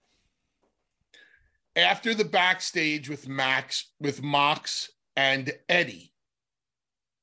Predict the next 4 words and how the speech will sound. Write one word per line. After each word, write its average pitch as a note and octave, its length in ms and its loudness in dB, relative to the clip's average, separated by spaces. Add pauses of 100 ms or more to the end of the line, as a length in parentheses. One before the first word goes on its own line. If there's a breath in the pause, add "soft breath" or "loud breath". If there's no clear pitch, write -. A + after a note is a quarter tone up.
(220)
Renee F3 720 0
was D3+ 260 -2
visibly D3+ 680 -2
distraught, C3+ 800 0